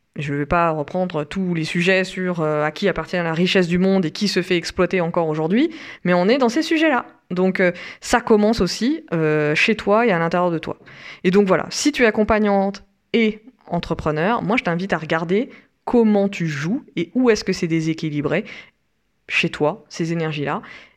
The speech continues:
Et évidemment, à, euh, faire appel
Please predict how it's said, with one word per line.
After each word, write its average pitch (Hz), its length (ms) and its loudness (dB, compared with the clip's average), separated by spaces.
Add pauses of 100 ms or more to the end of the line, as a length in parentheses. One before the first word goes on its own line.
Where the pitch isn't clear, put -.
(120)
Et 277 240 6
évidemment, 185 720 2
à, 196 360 2
euh, 151 520 0 (180)
faire 208 240 0
appel 196 480 4